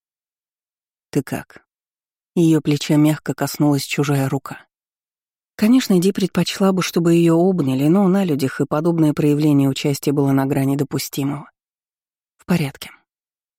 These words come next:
Она повернулась. Марко ответил пристальным, недоверчивым взглядом, но донимать излишней заботой не стал. «Почти всё», качнул головой в сторону дома, куда как раз отправились вызванные из Иволги стражники,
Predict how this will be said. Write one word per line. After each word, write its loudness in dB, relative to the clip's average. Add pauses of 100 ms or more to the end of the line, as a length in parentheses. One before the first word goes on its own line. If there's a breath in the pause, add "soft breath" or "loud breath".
(180)
Она 2
повернулась. -2 (920)
Марко 0
ответил -2
пристальным, 2
недоверчивым 0
взглядом, 0
но 2
донимать 2
излишней 0
заботой -2
не 4
стал. -12 (1200)
«Почти -2
всё», -8 (760)
качнул 0
головой 0
в -12
сторону 2
дома, -6 (240)
куда 0
как -4
раз -4
отправились 0
вызванные 4
из -2
Иволги 0
стражники, -8